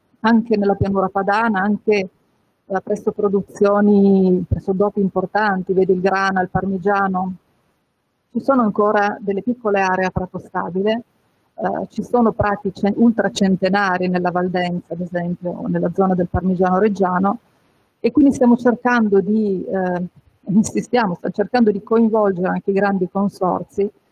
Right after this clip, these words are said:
affinché si accenda un riflettore su queste realtà importanti di conservazione della biodiversità, eh, foraggera. Ehm,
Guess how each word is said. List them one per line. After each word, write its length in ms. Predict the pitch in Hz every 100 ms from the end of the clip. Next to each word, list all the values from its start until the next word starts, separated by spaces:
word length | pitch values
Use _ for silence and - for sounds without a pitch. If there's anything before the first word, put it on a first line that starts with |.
| _ _ _ -
affinché 360 | 233 277 254 269
si 100 | 240
accenda 600 | 226 247 240 214 196 185
un 140 | 208
riflettore 640 | 214 - 226 - 208 208
su 340 | - 196 185 175
queste 280 | 185 - 190
realtà 300 | 180 180 180
importanti 720 | 170 180 - - 185 175 185
di 420 | 185 180 180 190
conservazione 680 | - 185 196 185 180 - 190
della 200 | 180 175
biodiversità, 880 | 175 175 175 175 - 180 - 180 175 - _ _ _ _ -
eh, 220 | 180 175
foraggera. 680 | - 196 180 165 175 175 190 185 _ _ _ _ _ -
Ehm, 1300 | 185 185 190 185 185 80 76 80 - - - - -